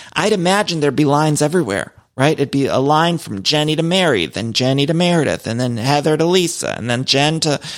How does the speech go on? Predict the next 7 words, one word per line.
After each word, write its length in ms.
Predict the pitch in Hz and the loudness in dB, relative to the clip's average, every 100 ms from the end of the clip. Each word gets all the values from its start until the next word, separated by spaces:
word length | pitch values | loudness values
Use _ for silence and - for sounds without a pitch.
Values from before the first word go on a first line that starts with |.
| - - - - | -14 -16 -18 -20
Wi-, 320 | - - 156 - | -10 -2 0 2
I 280 | 160 165 160 | 0 2 2
mean, 140 | 170 | 2
it's, 300 | 160 - - - _ _ _ _ | 2 -2 -6 -10 _ _ _ _
uh, 400 | 180 180 156 - - - | 0 2 2 -2 -10 -6
it's 180 | 131 - | -4 -2
unreal. 540 | 135 127 127 123 110 | 0 2 0 0 -2